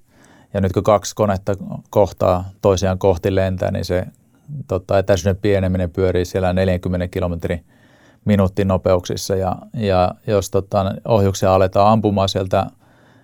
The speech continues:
pitkältä kantamalta tai keskipitkältä kantamalta, niin muutamassa minuutissa ne koneet on käytännössä sitten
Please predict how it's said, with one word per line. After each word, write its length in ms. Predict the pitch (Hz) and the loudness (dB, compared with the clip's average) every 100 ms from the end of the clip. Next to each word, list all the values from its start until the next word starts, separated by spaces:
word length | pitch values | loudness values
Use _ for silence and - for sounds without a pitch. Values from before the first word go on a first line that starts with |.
| _ _ | _ _
pitkältä 420 | 113 - 107 98 | 0 2 0 0
kantamalta 640 | 101 104 95 98 95 92 92 | 0 0 2 2 2 0 0
tai 220 | 95 92 | 0 0
keskipitkältä 640 | 104 - 90 98 104 95 | 0 0 -4 -2 -2 -2
kantamalta, 640 | - 95 92 95 92 92 98 | -2 -2 0 -2 -2 -2 -2
niin 340 | 98 95 - _ _ | -2 -4 -8 _ _
muutamassa 520 | 110 95 95 104 - | 0 0 2 0 0
minuutissa 560 | 104 101 95 - 92 98 | 0 2 0 0 -4 -2
ne 220 | 90 90 - | -2 -4 -4
koneet 320 | 98 90 90 | -2 0 0
on 160 | 92 104 | -4 -4
käytännössä 520 | 117 87 92 92 95 98 | 0 0 0 -6 -8 -8
sitten 400 | 92 - 98 | -10 -6 -8